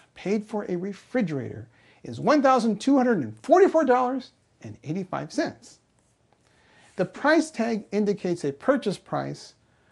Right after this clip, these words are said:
of one thousand one hundred fifty-eight dollars. What is the sales tax rate? So here, we're looking for the percentage. You got that, Charlie?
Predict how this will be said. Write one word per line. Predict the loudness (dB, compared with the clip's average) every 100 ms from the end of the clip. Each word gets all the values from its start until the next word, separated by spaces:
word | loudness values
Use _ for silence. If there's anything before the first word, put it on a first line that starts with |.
| _ _ -12
of | -12 -4
one | -2 0
thousand | 0 0 -2 -2
one | -2 -2
hundred | -4 -2
fifty-eight | -4 -2 -4 -6 -6
dollars. | -6 -6 -12 -16 -20 _ _ _ _ _ _ _ _ _ _ _ _ _ _ _ _ -20 -6
What | 4 6
is | 6 0
the | -4
sales | -4 -6 -8
tax | -12 -12 -10
rate? | -6 -6 -6 -18 _
So | -18 -16
here, | -2 2 2 0 -4 -12 _ _
we're | -4
looking | -4 -4 -8
for | -8
the | -12
percentage. | -14 -4 0 0 -2 -12 -20 -20 _ _ _ _ _ _ _
You | -4
got | 0 2
that, | 2 2
Charlie? | 2 2 0